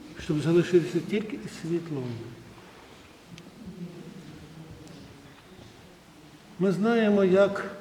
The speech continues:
натхненно говорить нам апостол Павло: «Я не хочу, щоб ви скорбили, як інші, хто не має надії».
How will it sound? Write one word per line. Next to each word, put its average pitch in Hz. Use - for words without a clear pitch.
натхненно 190
говорить 190
нам 190
апостол 170
Павло: 147
«Я 180
не 185
хочу, 214
щоб -
ви 196
скорбили, 175
як 165
інші, 208
хто 185
не 156
має 185
надії». 180